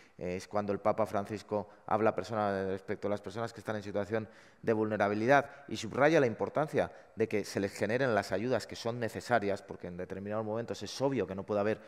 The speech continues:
otra solución que dar ayudas, pero donde dice también que la dignidad que ellos merecen se traduce en que seamos capaces de encontrarles empleo, porque es la forma en que ellos se pueden realizar,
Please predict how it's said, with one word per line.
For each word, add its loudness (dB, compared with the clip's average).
otra 2
solución -2
que 2
dar 6
ayudas, 4
pero 6
donde 6
dice 6
también 4
que 4
la 10
dignidad 6
que 4
ellos 2
merecen 2
se 2
traduce 4
en -4
que -4
seamos 2
capaces 2
de 2
encontrarles 2
empleo, 2
porque -2
es 2
la 8
forma 2
en 0
que 0
ellos -2
se -6
pueden 0
realizar, 6